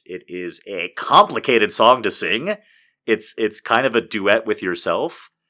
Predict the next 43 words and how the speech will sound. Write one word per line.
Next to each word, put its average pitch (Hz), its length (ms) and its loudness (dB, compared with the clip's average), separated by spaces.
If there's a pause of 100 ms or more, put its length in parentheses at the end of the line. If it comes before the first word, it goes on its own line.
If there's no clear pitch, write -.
(320)
and 95 120 -4
the 98 60 -4
way 107 100 6
that 104 140 -2
the 92 60 -2
guy 117 240 8
sings 92 300 -4
it, 85 100 -12
he 92 100 -8
only 92 140 -8
sings 82 280 -12
half 98 240 0
of 78 100 -12
it, 76 180 -6
but - 100 -12
I 82 80 -6
sing 82 220 -14
the 78 100 -16
whole 123 320 -6
thing. 90 540 -8 (760)
Uh, 80 580 -8
and, 80 340 -16
and 87 180 -10
it's 80 140 -18
kind 92 180 -8
of 82 80 -8
a 76 60 -12
proof 92 300 -10
of 76 180 -16
breath 80 260 -2
control, - 460 -20
so - 280 -16 (560)
that 92 260 -2
is 117 260 0
on 104 160 0
there 92 180 -2
for - 160 -10
all 90 160 -8
you 92 100 -10
guys 80 260 -8
who 85 100 -14
miss 76 200 -14
singing. 104 400 -12